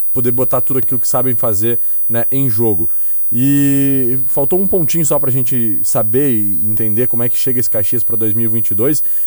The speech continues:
que é a questão da estrutura. A gente sabe que o Estádio Centenário é um estádio muito bonito, né, que comporta milhares e milhares de pessoas, é um dos maiores clubes do estado do Rio Grande do Sul e com relação à estrutura de interior, pode-se dizer que um dos maiores do país.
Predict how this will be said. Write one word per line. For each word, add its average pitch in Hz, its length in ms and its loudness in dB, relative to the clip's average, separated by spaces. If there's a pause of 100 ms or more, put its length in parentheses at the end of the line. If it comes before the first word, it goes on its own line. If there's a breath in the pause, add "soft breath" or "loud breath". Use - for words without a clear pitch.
(100)
que 147 140 -2
é 151 60 4
a 156 60 0
questão 151 300 -2
da 160 120 0
estrutura. 160 600 2 (180)
A - 100 -20
gente 123 100 -6
sabe 139 180 0
que - 100 -10
o 143 40 -4
Estádio 139 260 -2
Centenário 135 380 -2
é - 20 -2
um 131 40 -4
estádio 131 280 -4
muito 135 400 -2
bonito, 120 480 -2
né, 104 220 -4
que 110 300 -8 (320 loud breath)
comporta 123 760 0
milhares 123 600 0
e 117 40 -6
milhares 117 280 0
de - 60 -4
pessoas, 131 600 0 (320 loud breath)
é - 40 -20
um 113 60 -6
dos 104 100 -2
maiores 120 520 4
clubes 120 360 -2
do 120 100 -2
estado 123 240 0
do 123 60 0
Rio 117 100 0
Grande 120 140 0
do 107 60 -2
Sul 147 360 0 (280 loud breath)
e - 60 -18
com - 140 -4
relação 131 400 0
à 139 40 2
estrutura 135 440 -2
de 123 100 -2
interior, 147 480 2
pode-se 147 380 -4
dizer 127 180 -4
que - 80 -10
um 165 60 -4
dos 151 80 -4
maiores 147 360 -2
do 160 100 -6
país. 170 480 -2